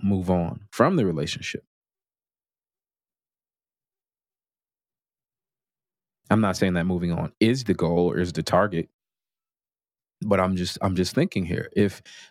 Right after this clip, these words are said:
if I wanna move on from the relationship with my college ex-girlfriend,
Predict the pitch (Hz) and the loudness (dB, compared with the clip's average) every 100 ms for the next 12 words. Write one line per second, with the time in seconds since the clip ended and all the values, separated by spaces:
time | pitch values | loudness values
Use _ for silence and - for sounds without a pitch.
0 | _ - 123 139 117 110 104 104 101 101 | _ 2 2 4 2 2 2 2 0 0
1 | 98 90 95 98 92 - 92 85 - 92 | 0 2 2 2 -2 0 0 0 2 2
2 | 85 - - 90 87 85 82 82 _ - | 2 -4 -2 0 2 0 -2 -4 _ 0
3 | 98 92 87 80 - 202 214 - 87 107 | 2 2 0 -2 0 0 0 0 0 0